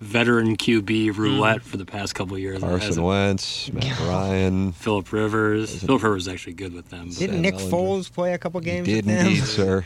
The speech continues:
Speaker 4: <laughs>
Speaker 3: Did indeed. He was
Speaker 4: That is
Speaker 3: knocked out of the game and had the gentleman do a snow angel next to him while he was knocked out.
Speaker 1: Kayvon Thibodeau.
Speaker 4: That's
Speaker 1: Yeah,
Speaker 4: right.
Speaker 1: the, uh, I think the Colts might be looking to get a, a, some fresh blood. So that could be a move. Will Anderson's sick, too. I mean, Will Anderson could easily be one of the best players in this draft.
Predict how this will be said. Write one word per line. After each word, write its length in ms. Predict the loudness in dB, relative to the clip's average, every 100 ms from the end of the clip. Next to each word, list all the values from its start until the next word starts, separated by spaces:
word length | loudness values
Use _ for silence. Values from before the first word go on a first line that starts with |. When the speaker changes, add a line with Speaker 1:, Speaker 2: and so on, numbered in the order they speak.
| -6
Speaker 4:
<laughs> 120 | -4
Speaker 3:
Did 140 | -2
indeed. 400 | 0 2 2 2
He 100 | 2 0 0
was 160 | 0
Speaker 4:
That 160 | 0 0
is 140 | 0 2
Speaker 3:
knocked 260 | 2 2
out 160 | 2 2
of 60 | 2
the 80 |
game 320 | 2 4 4 4
and 80 |
had 160 | 2 0
the 40 |
gentleman 420 | 0 2 2 2 2
do 100 | 2
a 60 | 0
snow 340 | 2 4 4
angel 220 | 2 0
next 260 | 0 -2 -2
to 120 | -2
him 100 | 0
while 200 | 0 0
he 80 | 0
was 120 | 0
knocked 320 | -2 -4 -6
out. 240 | -4 -2 -2
Speaker 1:
Kayvon 340 | -2 -4 -6
Thibodeau. 500 | -4 -4 -2 -4 -6
Speaker 4:
That's 160 | -4 -2
Speaker 1:
Yeah, 140 | 0 0
Speaker 4:
right. 100 | 0
Speaker 1:
the, 200 | 0 2
uh, 380 | 0 -2 -4 -8 -14 -8
I 100 | -4
think 200 | -4 -4
the 60 |
Colts 280 | -4 -4 -4
might 120 | -6
be 80 | -4
looking 240 | -4 -4
to 80 | -6
get 160 | -6 -6
a, 180 | -6 -6 -6
a, 60 |
some 200 | -6 -4
fresh 340 | -2 0 -2 -2
blood. 380 | -8 -8 -8 -10 -16 -20 -20 -20 -20 -20 -20 -20 -20 -20 -20 -20 -20 -18 -16 -8
So 120 | -2
that 80 | 0
could 120 | 0
be 100 | -2
a 40 |
move. 300 | -4 -6 -4
Will 160 | 2 2
Anderson's 500 | 4 2 0 -6 -6
sick, 440 | -4 -2 -2 -4 -8
too. 260 | -4 -4
I 40 | -6
mean, 120 | -4
Will 160 | -2
Anderson 320 | 0 -2 -4 -6
could 120 | -2
easily 340 | -4 -4 -8
be 200 | -6 -6
one 120 | -4
of 60 | -8
the 40 | -10
best 200 | -10 -10
players 300 | -8 -8 -8
in 60 |
this 140 | -12 -10
draft. 400 | -10 -8 -10